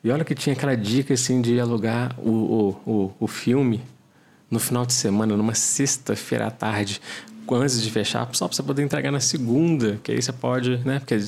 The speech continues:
teoricamente, você tinha de um a dois dias pra poder entregar o filme. Se fosse um filme lançamento, você tinha que vir entregar no outro dia. Lembra disso? Era uns quatro, cinco reais o, o, a fita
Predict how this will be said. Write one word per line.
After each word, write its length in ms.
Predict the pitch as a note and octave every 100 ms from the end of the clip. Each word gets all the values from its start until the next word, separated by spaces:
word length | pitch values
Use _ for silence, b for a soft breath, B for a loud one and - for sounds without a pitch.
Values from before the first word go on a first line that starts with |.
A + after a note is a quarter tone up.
| -
teoricamente, 680 | G#2+ A2+ A#2+ A#2 A#2 - D3+
você 280 | C3+ A#2+ A#2+
tinha 220 | B2 A#2
de 80 | A#2
um 220 | C3 D#3
a 40 |
dois 300 | B2 B2 C3
dias 540 | G#2+ G2+ A#2 A#2 G#2 -
pra 100 | G#2+
poder 180 | G#2
entregar 280 | G#2 G#2+ G#2
o 40 | G#2
filme. 220 | - G2
Se 100 | A#2
fosse 200 | A#2 C3
um 40 |
filme 200 | B2+ B2+
lançamento, 1080 | A#2 C3 E3 - D#3 A2+ A2 E3+ - - G#2+ - B B B B B
você 140 | - A2+
tinha 160 | C#3+
que 100 | C#3
vir 140 | B2 B2+
entregar 300 | D3 C#3+ C3
no 40 |
outro 160 | D3+ D3+
dia. 400 | G#2 A#2 D3+ A#2 A#2
Lembra 240 | D3 D#3
disso? 480 | A#2 F3+ - - -
Era 160 | G#2 C3+
uns 120 | A#2+
quatro, 380 | - - C#3+ -
cinco 280 | - B2+ A#2+
reais 600 | G#2 G2+ G#2 F#2+ - -
o, 60 |
o, 360 | G2+ G2 G#2 G#2+ - _ B B B B B -
a 120 | F#2
fita 420 | - B2+ B2 G#2+